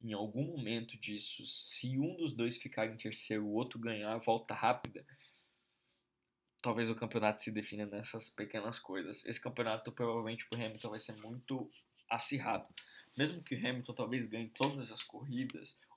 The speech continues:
ou muito boa parte delas, provavelmente o Verstappen também vai ganhar algumas corridas, mas vai sempre ficar em segundo. Eu não acho que o Bottas vai conseguir bater o Verstappen sempre, é, ou quase nunca. Então,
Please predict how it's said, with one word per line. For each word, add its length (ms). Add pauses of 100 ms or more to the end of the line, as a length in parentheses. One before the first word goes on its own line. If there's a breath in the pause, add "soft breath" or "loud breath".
ou 100
muito 340
boa 240
parte 280
delas, 360 (600 loud breath)
provavelmente 540
o 40
Verstappen 400
também 400
vai 140
ganhar 440 (480 soft breath)
algumas 380
corridas, 540
mas 200
vai 120
sempre 220
ficar 120
em 60
segundo. 580
Eu 100
não 80
acho 160
que 60
o 40
Bottas 420
vai 100
conseguir 480 (340 loud breath)
bater 300
o 60
Verstappen 440
sempre, 440 (760 loud breath)
é, 400 (220)
ou 80
quase 220
nunca. 320 (440 loud breath)
Então, 720